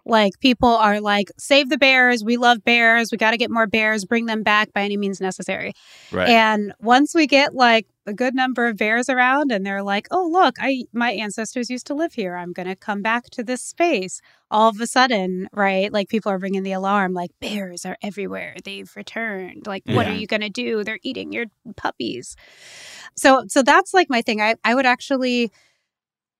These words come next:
Speaker 1: I would, I would call on everyone listening to really think about, like,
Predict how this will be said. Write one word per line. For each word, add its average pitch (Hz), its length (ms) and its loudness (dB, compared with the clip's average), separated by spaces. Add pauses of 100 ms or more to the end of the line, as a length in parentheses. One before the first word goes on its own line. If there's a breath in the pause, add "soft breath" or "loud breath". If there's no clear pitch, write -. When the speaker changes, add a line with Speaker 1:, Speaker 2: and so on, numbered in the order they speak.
(160)
Speaker 1:
I 254 100 4
would, 254 260 2
I 240 120 4
would 254 220 0
call 330 460 4
on 254 140 6
everyone 185 760 -4
listening 180 600 -6 (300)
to 240 140 4
really 311 300 4
think 254 320 2
about, 190 500 -2
like, 190 320 -2